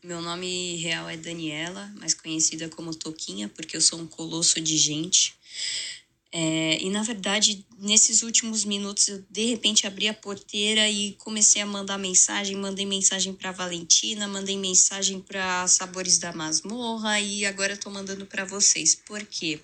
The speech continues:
Ah, desde o colegial, eu tenho vinte e seis anos, desde o colegial eu sempre coloco um pezinho no B D S M, volto, pesquiso, porque eu sou uma pessoa muito de observar, não exatamente de querer práticas, mas observar,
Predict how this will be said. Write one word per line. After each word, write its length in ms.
Ah, 220
desde 260
o 60
colegial, 680
eu 100
tenho 220
vinte 160
e 40
seis 260
anos, 260
desde 280
o 20
colegial 460
eu 60
sempre 640
coloco 380
um 60
pezinho 360
no 80
B 180
D 100
S 260
M, 220
volto, 380
pesquiso, 640
porque 260
eu 40
sou 180
uma 140
pessoa 420
muito 360
de 320
observar, 1000
não 280
exatamente 720
de 80
querer 540
práticas, 600
mas 260
observar, 880